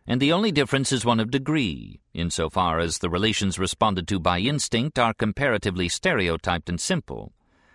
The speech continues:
while those met by reason are comparatively novel and complex. A rational action is simply an instinctive response which has survived in a struggle with other instinctive responses aroused by a situation.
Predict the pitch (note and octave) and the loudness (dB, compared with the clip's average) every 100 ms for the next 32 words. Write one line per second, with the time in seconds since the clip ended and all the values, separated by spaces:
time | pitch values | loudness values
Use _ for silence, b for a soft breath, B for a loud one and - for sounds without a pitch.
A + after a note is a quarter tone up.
0 | b b C2+ C#2+ F#2+ F#2+ G2 F#2+ - F2+ | b b -6 -2 0 0 0 0 2 0
1 | E2+ G2 F2 G#2+ C#3 G2 G2+ F2 F2 D2+ | 2 0 0 0 2 0 0 0 0 0
2 | E2+ D#2+ E2 E2+ E2+ C#2+ C#2 C#2+ D#2 - | -4 -2 0 2 2 0 -2 -4 -6 -4
3 | F#2 - A2 D2 - - - _ _ _ | -4 -2 -2 -4 -10 -14 -16 _ _ _
4 | _ _ _ _ - C#2+ F#2+ G#2 - F#2 | _ _ _ _ -10 -4 0 0 0 0
5 | F#2+ G2 - A#2 G2+ - A#2+ - G#2+ G2+ | 0 0 0 0 0 0 -2 0 0 2
6 | F#2 F2+ - D3 B2+ G2+ F2 F#2 - B2+ | 0 0 -2 -2 -2 -2 0 -2 2 4
7 | G#2+ A#2+ - G#2+ - G#2+ F#2 G#2 F#2 A2 | 4 2 -4 -4 -2 -2 -2 -2 2 4
8 | A2 G2 A2 G2 F#2+ - C3 A2 G#2 G2+ | 4 2 0 0 0 0 0 2 0 0
9 | - C3+ D#3 F2 D#2+ - F2+ D2 D#2+ E2 | 0 0 0 0 0 -2 -2 -2 -2 -2
10 | - F2 E2 - G#2 C3+ A#2 G#2+ G#2 A2+ | 0 0 0 -2 -2 0 2 2 2 0
11 | - G#2 G2+ G2+ - - A#2 C#3+ C3 - | -2 0 2 0 -2 -4 -2 0 -2 -4
12 | C2 | -8